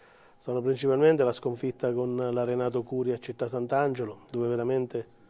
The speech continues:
come diciamo noi, non pervenuti, cioè non, non ci siamo andati.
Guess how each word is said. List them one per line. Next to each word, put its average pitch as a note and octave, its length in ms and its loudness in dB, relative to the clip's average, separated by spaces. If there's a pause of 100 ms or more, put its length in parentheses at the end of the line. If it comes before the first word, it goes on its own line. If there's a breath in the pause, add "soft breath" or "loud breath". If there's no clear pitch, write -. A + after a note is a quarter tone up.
(400 soft breath)
come A#2+ 140 -6
diciamo A#2+ 280 -6
noi, A#2+ 220 0
non A#2 160 -4
pervenuti, A#2+ 580 -4
cioè A2+ 160 -14
non, A2 200 -10
non A#2+ 140 -2
ci B2 80 -4
siamo A2+ 240 -4
andati. A2 360 -8